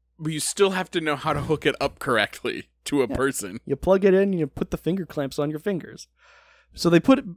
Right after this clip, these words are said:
Speaker 2: uh, Berto in there, and they're like, "How many girls have you banged?" And he's like, "Ten." And they're like, "Oh, he's a liar. Oh, no." And he's like, "Fine, three."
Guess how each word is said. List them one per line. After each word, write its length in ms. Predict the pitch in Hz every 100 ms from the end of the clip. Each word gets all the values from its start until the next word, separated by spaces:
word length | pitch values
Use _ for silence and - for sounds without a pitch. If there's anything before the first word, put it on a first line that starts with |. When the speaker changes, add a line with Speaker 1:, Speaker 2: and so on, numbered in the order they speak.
| _ 175
Speaker 2:
uh, 320 | 156 147 139
Berto 500 | 139 160 151 139 135
in 120 | 131
there, 280 | 135 135 131 _ _ _ _ _ -
and 100 | 131
they're 80 | 139
like, 360 | 139 135 - -
"How 160 | 170
many 180 | 175 170
girls 420 | 160 175 180 170
have 180 | 165 147
you 80 | 151
banged?" 560 | 139 143 135 131 131 147
And 80 | 135
he's 100 | 135
like, 200 | 127 -
"Ten." 400 | - 180 175 165
And 40 | 131
they're 40 | 131
like, 180 | 131 180
"Oh, 180 | 185
he's 160 | 180 147
a 60 | 147
liar. 760 | 160 170 170 185 151 123 135 - _ _ _ _ - _ -
Oh, 140 | 170
no." 380 | 185 180 139 - _ - - _ _ _ _ _ -
And 120 | 135
he's 180 | 131 -
like, 160 | 123
"Fine, 380 | - 170 147 117
three." 420 | - 175 170 135